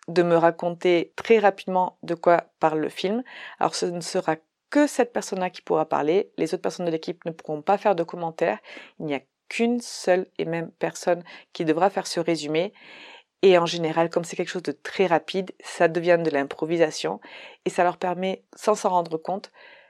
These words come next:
d'inventer une histoire avec presque un début, une fin, l'ambiance, quel est le genre du film, quel est l'humour du film, l'époque du film, et cetera. Parce que ce n'est pas tout de faire une affiche. Une affiche ou un titre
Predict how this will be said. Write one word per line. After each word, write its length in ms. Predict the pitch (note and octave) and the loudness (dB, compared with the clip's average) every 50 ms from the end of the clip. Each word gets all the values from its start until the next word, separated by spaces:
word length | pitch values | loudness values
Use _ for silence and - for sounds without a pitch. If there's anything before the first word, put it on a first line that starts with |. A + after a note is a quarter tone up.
| _ _ - | _ _ 0
d'inventer 640 | F3+ G3+ G3+ G#3 G#3 G3+ G3 - - E3+ D3+ - - - | 2 4 4 4 4 0 0 -2 -2 -2 -2 -2 -4 -8
une 140 | - F#3+ F#3 | -6 -6 -6
histoire 480 | F3 E3+ - - - E3+ E3 F3+ - - - | -6 -8 -6 0 2 4 4 2 2 -2 -4
avec 260 | D#3+ D3 C#3+ - - | -2 -2 -4 -4 -6
presque 360 | - - F3 E3 - - - - | -6 -4 -4 -4 -6 -10 -8 -4
un 120 | G#3 G#3+ | -4 -2
début, 460 | F#3+ F3 E3+ D3+ D3+ E3 F#3 G3 G3+ G3+ _ | 0 -2 -2 -4 -4 -4 -4 -4 -6 -8 _
une 180 | - - G3 G3 | -6 -4 -4 -4
fin, 380 | - - - D3+ D#3 F#3 A#3 - _ _ - | -2 0 2 2 2 2 -2 -8 _ _ 0
l'ambiance, 720 | F#3+ G3+ G#3 G#3 G3 E3 D#3+ C#3 C#3+ - - - - - - _ _ - | 2 4 4 4 2 0 0 0 0 -2 -6 -10 -14 -16 -18 _ _ -2
quel 120 | - F3 | 0 2
est 60 | D#3+ | 2
le 80 | E3 E3 | 2 2
genre 200 | D#3+ E3 D#3 F3 | 4 4 4 4
du 120 | F#3 F#3+ | 2 -2
film, 360 | F#3 - - F3+ E3 E3+ F3+ F#3 - - - - - _ _ _ - | -8 -6 -4 -4 -4 -4 -6 -10 -14 -20 -20 -20 -20 _ _ _ -2
quel 160 | - F#3 E3+ | 0 2 4
est 40 | E3 | 4
l'humour 380 | E3 D#3+ D#3+ D#3 D#3 F3 G3 G3+ | 4 2 0 0 0 2 0 0
du 120 | F#3 F#3 | 0 -4
film, 460 | F#3 - - D#3+ D#3 D3+ D#3+ E3 F3 - _ _ - | -6 -6 -4 -4 -2 -2 -4 -8 -12 -14 _ _ -4
l'époque 460 | D#3 E3 E3 E3 - - E3+ F#3 F3+ | 0 0 0 2 4 6 6 6 6
du 120 | F3 E3+ | 2 -6
film, 320 | D#3+ - - - E3 F#3 F#3 - | -8 -8 -8 -8 -6 -8 -8 -10
et 80 | - E3+ | -10 -10
cetera. 420 | - - D#3 - - D#3 D3 - - - - _ | -10 -10 -8 -6 -6 -6 -6 -8 -14 -20 -6 _
Parce 240 | - D#3+ D3+ - - | -2 -2 -2 -4 -8
que 120 | - F3+ | -8 -6
ce 120 | - - | -6 -4
n'est 100 | E3 D#3+ | -2 -2
pas 180 | D#3+ D#3+ F3 F3 | 2 4 4 4
tout 180 | E3+ - - F#3+ | 4 0 -4 -4
de 80 | E3 | -4
faire 260 | D#3 - - E3+ E3 | -4 -2 -2 -2 0
une 120 | E3 D3+ D3 | -2 -4 -6
affiche. 500 | C#3 C#3 - - G3+ G#3 G3+ - - - - - - - - - _ - | -8 -12 -10 -8 -8 -6 -6 -8 -10 -12 -14 -20 -20 -20 -20 -14 _ -4
Une 120 | F#3 F3+ | 0 2
affiche 520 | F3 F3 F3 - - G3+ G3+ F#3+ - - - - | 2 2 0 -2 -4 -4 -4 -4 -4 -6 -4 2
ou 120 | G#3+ G3+ F#3 | 4 6 6
un 100 | D#3+ C#3+ | 6 4
titre 440 | C#3 - - A3+ A#3 - - - | 2 -4 -8 -8 -8 -8 -10 -16